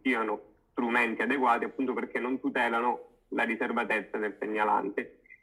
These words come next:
e quindi bisogna optare per strumenti, eh, che garantiscono la crittografia e in particolare quindi sulle piattaforme, eh, che si trovano sul, sul mercato,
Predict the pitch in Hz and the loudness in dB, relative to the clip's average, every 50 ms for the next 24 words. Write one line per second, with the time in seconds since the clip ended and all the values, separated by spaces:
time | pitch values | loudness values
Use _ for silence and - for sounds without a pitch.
0 | _ _ _ - - - - 175 156 151 139 143 156 160 147 139 131 117 - 143 | _ _ _ -6 -4 0 0 2 2 4 4 2 2 2 2 2 0 0 -2 -2
1 | 127 156 160 156 139 123 120 123 - - - 135 131 135 143 139 127 123 117 - | 2 2 4 4 4 2 0 -2 -2 -2 -2 0 2 2 2 2 0 -2 -2 -4
2 | 123 107 101 - - - _ _ - 113 113 107 107 101 101 - - 135 135 131 | -4 -6 -6 -8 -14 -20 _ _ -4 -2 -2 -2 -2 -2 -4 -2 0 0 2 2
3 | - - - - - _ _ - 117 117 120 - 143 139 139 - 131 120 113 110 | 0 -2 -8 -20 -20 _ _ -2 -2 -2 0 0 0 0 0 0 -2 -2 0 0
4 | 104 131 127 - 120 117 135 175 196 - - 139 131 131 131 127 - 143 143 131 | 0 -2 -2 0 -2 0 0 0 0 0 2 2 2 2 2 2 0 0 0 0
5 | - - - - - 151 160 143 117 110 113 110 - 131 127 117 110 104 123 110 | -2 -4 -4 -4 -4 -2 0 0 0 0 0 0 -2 -2 -2 -2 -4 -4 -4 -4
6 | 143 147 143 - - - - - 147 - 139 113 104 104 101 113 127 131 - - | -4 -2 -2 -2 -2 -2 -2 -2 -2 0 0 0 0 0 0 -2 -4 -6 -8 -12
7 | - _ _ _ _ - 101 104 98 - - - - - - - - - - - | -20 _ _ _ _ -4 -4 -4 -2 -2 0 0 0 0 -4 -6 -10 -12 -18 -18
8 | _ _ - 101 - 113 113 110 110 104 107 104 101 98 107 107 104 104 104 104 | _ _ -8 -2 0 2 2 2 2 0 0 -2 -2 -2 -4 -2 -2 -2 -2 -2
9 | 101 - - - - - - 113 113 117 131 139 139 - - - - - - - | -2 -4 -4 -6 -8 -8 -6 -4 -2 0 0 0 2 2 4 4 4 2 0 -4
10 | - | -6